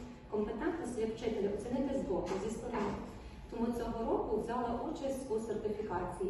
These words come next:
як вчитель математики. Адже сертифікація покликана виявити найбільш талановитих вчителів. І Державна служба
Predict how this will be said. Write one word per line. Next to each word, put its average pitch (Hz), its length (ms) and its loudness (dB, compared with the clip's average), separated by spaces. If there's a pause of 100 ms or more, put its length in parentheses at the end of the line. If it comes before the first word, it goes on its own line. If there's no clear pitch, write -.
як - 80 -2
вчитель - 380 0
математики. 202 680 0 (500)
Адже 220 240 0
сертифікація 226 800 0 (100)
покликана 262 580 2 (400)
виявити 247 480 2
найбільш 233 300 0 (100)
талановитих 233 580 -2
вчителів. 185 460 -4 (300)
І - 60 -8
Державна 220 480 0
служба 233 300 -4